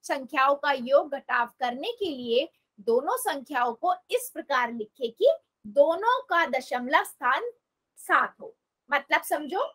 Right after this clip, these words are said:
कि आपके पास मान लीजिए दो नंबर हैं, ठीक है, मान लीजिए दो नंबर है, सात दशमलव पा-, चार पाँच, इसको जोड़ना है एक दशमलव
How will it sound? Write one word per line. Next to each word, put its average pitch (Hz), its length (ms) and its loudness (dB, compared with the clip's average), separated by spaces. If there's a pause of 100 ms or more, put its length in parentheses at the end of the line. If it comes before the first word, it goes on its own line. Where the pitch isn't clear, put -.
(340)
कि - 260 2 (120)
आपके 311 420 2
पास 415 380 4
मान 302 300 2
लीजिए 349 280 -4
दो 349 160 4
नंबर 277 360 0
हैं, 254 260 -6 (540)
ठीक 262 180 -14
है, 523 200 6 (1300)
मान 302 260 2
लीजिए 349 220 -2
दो 339 140 8
नंबर 262 380 -2
है, 277 220 2 (380)
सात 330 640 8
दशमलव 311 600 2 (200)
पा-, 262 300 2 (160)
चार 269 300 4 (140)
पाँच, - 420 -4 (320)
इसको 508 380 -2
जोड़ना 285 400 2
है 359 220 -2 (120)
एक 311 280 -4
दशमलव 294 680 -2